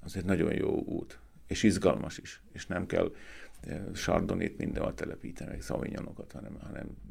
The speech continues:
tessék, ö, ismerjük föl a mi, mert abba, abba is kód van,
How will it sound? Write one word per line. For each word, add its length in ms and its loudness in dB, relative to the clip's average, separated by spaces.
tessék, 560 -6
ö, 100 -2
ismerjük 480 -2
föl 220 -2
a 240 -2
mi, 220 -2
mert 220 6
abba, 260 10
abba 260 12
is 160 4
kód 340 12
van, 260 -2